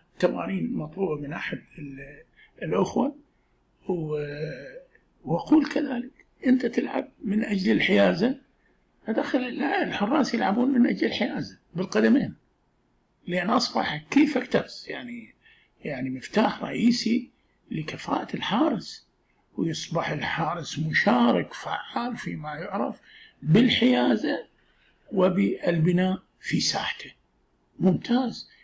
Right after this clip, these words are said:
كذلك يصبح ممتاز في لعب الكرات الطويلة بعد استلامها من زملائه في ساحته. فتحسين، آه، قدمي الحارس، آه، بما يعرف البناء والمشاركة في،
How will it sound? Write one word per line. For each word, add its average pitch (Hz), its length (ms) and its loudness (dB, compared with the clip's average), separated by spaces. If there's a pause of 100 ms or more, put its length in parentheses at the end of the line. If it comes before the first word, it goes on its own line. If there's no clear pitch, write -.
(120)
كذلك 185 560 0
يصبح 143 320 -6
ممتاز 151 500 -4
في 202 160 -2
لعب 131 220 -8
الكرات 151 500 -6
الطويلة 175 560 -2
بعد 147 240 0
استلامها 180 720 0 (680)
من 165 220 4
زملائه 156 540 -2
في 220 220 0
ساحته. - 520 -6 (520)
فتحسين، - 1600 4 (600)
آه، 151 500 -6
قدمي 165 480 6
الحارس، - 920 -2 (520)
آه، 151 500 0
بما 143 800 0
يعرف 143 420 -4
البناء 139 640 -2 (540)
والمشاركة 151 840 0
في، 151 360 -6